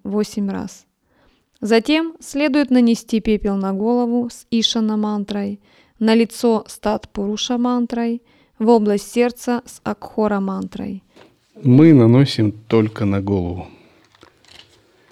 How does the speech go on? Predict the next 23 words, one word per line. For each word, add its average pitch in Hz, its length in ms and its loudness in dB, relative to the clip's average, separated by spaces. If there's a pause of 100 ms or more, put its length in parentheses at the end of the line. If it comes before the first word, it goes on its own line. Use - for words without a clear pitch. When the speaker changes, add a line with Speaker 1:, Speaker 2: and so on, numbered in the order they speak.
(240)
Speaker 2:
Особенно 101 520 -2
домохозяям 113 720 0
не 110 80 2
надо 90 440 0
наносить, 104 840 -4
э, 90 480 -4
кроме 95 320 -2
головы, 90 380 -4
на 90 140 -4
другие 95 320 -8
части - 340 -10
тела, 82 260 -10
иначе 104 320 -2
они 110 140 -2
быстро 104 360 -4
могут 95 300 -4
стать 98 240 -4
саньяси. 92 540 -8 (3750)
И 101 120 -8
когда 104 360 0
вы 95 100 0
наносите 95 800 -4 (1400)
трипундру, 110 680 -4